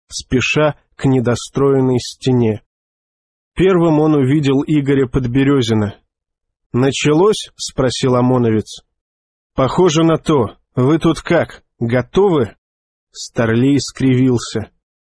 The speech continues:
«Настолько, насколько возможно. Жалко, что весь основной боеспособный состав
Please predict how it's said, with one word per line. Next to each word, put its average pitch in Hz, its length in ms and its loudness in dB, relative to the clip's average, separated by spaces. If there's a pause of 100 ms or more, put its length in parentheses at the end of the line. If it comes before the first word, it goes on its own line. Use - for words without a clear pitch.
(280)
«Настолько, 147 680 0
насколько 143 600 0
возможно. 135 760 0 (580)
Жалко, 151 480 0
что - 200 -2
весь 151 240 2
основной 139 680 0 (220)
боеспособный 139 920 0
состав - 640 -4